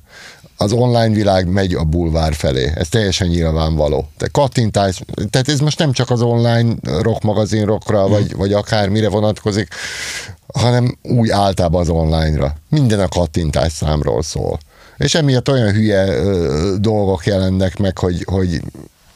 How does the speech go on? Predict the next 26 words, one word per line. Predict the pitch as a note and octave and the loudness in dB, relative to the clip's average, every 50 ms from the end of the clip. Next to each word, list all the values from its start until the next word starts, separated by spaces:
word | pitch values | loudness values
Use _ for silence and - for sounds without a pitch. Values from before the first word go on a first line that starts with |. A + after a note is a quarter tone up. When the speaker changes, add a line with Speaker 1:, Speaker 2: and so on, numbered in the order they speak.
| _ _ - - - | _ _ -12 -12 -10
Speaker 1:
eszelős. | - - - G2+ G2 - - F#2 E2 D#2 D2 D2 C2 C2 - - - | -8 -6 -2 -2 -2 0 0 0 0 0 0 -2 -2 -4 -6 -6 -4
Tehát | - F2 F#2 F#2+ F#2 - - | -2 0 0 0 -2 -2 -2
komolyan. | - A2+ G#2 F#2+ F2+ E2+ D2+ C#2 D2+ - - - - - - - - - | -4 -2 0 0 0 0 0 -2 -2 -4 -8 -14 -20 -20 -20 -20 -10 -4
Tehát, | - F2+ E2+ D#2 - - - - - - - - - - - - - - - - - - - - - - - - A#2+ A#2+ | -2 -2 -2 -2 -4 -6 -8 -8 -12 -12 -12 -12 -12 -12 -12 -14 -12 -14 -14 -14 -18 -20 -20 -20 -20 -20 -18 -16 -8 -4
de | - A2+ - - G2+ | -2 0 0 0 0
most | G#2+ C3 C3 - - | 0 0 0 0 2
nem | D3 C3+ B2 B2 - - | 2 2 2 2 0 -2
nevesítés | _ - C3 C#3 C#3+ B2 A#2+ G#2 - - G2+ - G2 F#2 F#2 - | _ 0 2 2 4 4 2 2 2 0 0 0 0 0 0 0
nélkül, | G#2 F#2 F2+ E2 D2+ - E2+ D2+ C2+ - - - - - - - - - _ _ | 0 0 0 0 0 -2 -2 0 0 -2 -4 -8 -16 -16 -16 -16 -16 -18 _ _
online | _ C3 C3+ B2+ A#2 A2 G2 F2+ F2+ | _ 2 2 4 4 4 2 2 2
rock | E2+ F2 D#2+ - | 2 0 0 0
magazin. | - E2 E2 E2 E2+ D#2 C#2+ D#2+ D2+ D#2 D2+ D#2 - - _ | 0 0 2 2 0 0 0 0 0 0 -2 -4 -10 -16 _
Soha | - - - D#3 D3 A#2+ B2+ A2+ - | -6 -2 0 0 2 2 0 0 2
életében | - A#2 A2+ G#2 G2+ F#2 - G2+ F#2+ F#2 F#2 F#2 | 0 0 2 2 0 0 0 0 0 0 0 0
nem | F#2 F#2 F2 | 2 2 2
írt | F2 F2 E2 D#2+ - | 2 0 0 -2 -2
a | F#2+ | 0
Nelson | F2 F2 E2+ E2 E2+ D#2+ E2 F2 F2 | 0 2 2 2 2 2 0 0 0
ze-, | E2+ E2+ - - - E2 F2+ | 0 -2 -4 -4 -4 -4 -2
zenekarról. | F#2 E2 G2 E2+ E2+ F2 - - G2 F#2 F2+ F#2 G2 G2+ G#2+ G2+ F#2+ - _ _ - - - F2 F2+ - | 0 0 0 0 0 -2 0 0 0 2 2 2 2 0 0 -2 -4 -10 _ _ -16 -6 -4 -4 -2 -2
A | - G2 | -2 -2
Nelson | G2 G2 G#2 G2+ F#2+ F#2+ D#2+ F#2+ F#2+ F2+ | 0 0 2 2 2 2 0 0 0 0
egy, | F2+ F2+ D#2 | 0 -2 -2
tényleg | - - F#2 F2+ F2+ F2 D#2+ - - | -2 -2 0 0 0 0 -2 -2 -2
egy | F2+ F2+ F2 D2+ F2 | -2 0 0 2 2
albumos. | E2+ D#2+ D#2+ D2 D2+ E2 D#2+ D2+ D2+ D2 - - | 2 2 2 0 0 0 0 0 0 -2 -4 -8